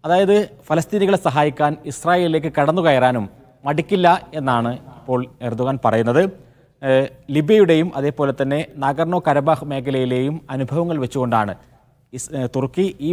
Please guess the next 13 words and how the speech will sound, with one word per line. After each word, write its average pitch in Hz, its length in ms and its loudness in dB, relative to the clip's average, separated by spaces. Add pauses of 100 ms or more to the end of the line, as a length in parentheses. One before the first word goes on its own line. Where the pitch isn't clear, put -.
മേഖലകളിലേക്ക് 135 640 -2
എങ്ങനെയാണോ 135 440 -2
കടന്നു 123 240 -2
കയറിയത്, 117 380 0 (440)
അതേപോലെ 160 520 2
ഇസ്രായേലിലേക്കും 175 640 -2
കടന്നു 143 200 -2
കയറാൻ 135 360 0
മടിക്കില്ല 135 360 0 (460)
എന്നാണ് 127 460 0
പറയുന്നത്. 113 360 0 (440)
ഇപ്പോൾ 185 260 4 (680)
ഈ 190 120 0